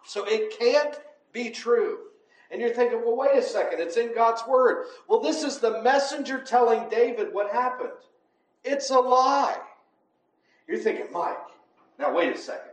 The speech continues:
There are lies in the Bible?" Absolutely. Genesis three's got a great one right near the beginning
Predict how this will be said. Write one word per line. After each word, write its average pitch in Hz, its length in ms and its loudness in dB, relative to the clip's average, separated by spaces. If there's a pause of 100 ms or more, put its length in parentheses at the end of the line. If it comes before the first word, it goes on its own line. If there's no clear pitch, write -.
There 226 160 -2
are 214 120 2
lies 220 400 2
in 214 100 -2
the 208 60 -6
Bible?" 240 440 2
Absolutely. 208 960 4 (280)
Genesis 254 600 4
three's 285 400 2
got 226 180 6
a 226 60 4
great 269 360 2
one 214 200 2
right 202 320 6
near 247 180 6
the 269 100 0
beginning 285 680 2